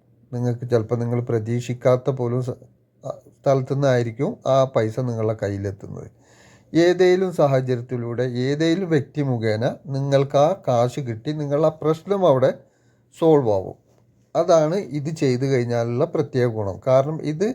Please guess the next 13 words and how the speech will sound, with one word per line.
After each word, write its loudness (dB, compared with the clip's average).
പറയുന്ന 4
പോലെ 0
തന്നെ -2
അത് -2
കൃത്യമായിട്ട് 0
ചെയ്യണം. 0
കൃത്യമായിട്ട് 0
ചെയ്താൽ -4
തീർച്ചയായിട്ടും 0
നൂറ് -4
ശതമാനം 0
നിങ്ങൾക്ക് -4
അതിൻ്റെ -2